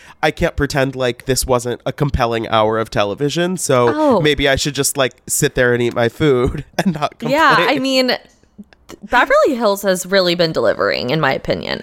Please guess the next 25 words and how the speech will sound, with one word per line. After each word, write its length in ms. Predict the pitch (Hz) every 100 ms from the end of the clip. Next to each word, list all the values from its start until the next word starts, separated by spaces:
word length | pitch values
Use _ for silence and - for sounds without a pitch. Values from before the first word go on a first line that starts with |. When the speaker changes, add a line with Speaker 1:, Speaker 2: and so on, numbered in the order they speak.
| -
Speaker 2:
I, 180 | 196 185 _ _
do 140 | 240
I 140 | 240 214
think 280 | 220 214 214
the 100 | 202
season 440 | - 190 185 190
needs 280 | 180 170 -
to 120 | -
be 160 | 170 170
twenty-four 840 | - 156 160 - 170 170 175 156
<laughs> 60 | -
episodes 600 | - - - 302 320 -
long? 400 | 202 185 190 220 - - _ _ -
No, 400 | 320 311 294 269
I 140 | 247
feel 180 | - 247
like 100 | 247
we 80 | 240
could 100 | 220
have 80 | 185
cut 220 | - 165
some 140 | - 180
stuff 320 | - 165 -
out. 440 | 156 151 156 160
Like, 240 | 196 185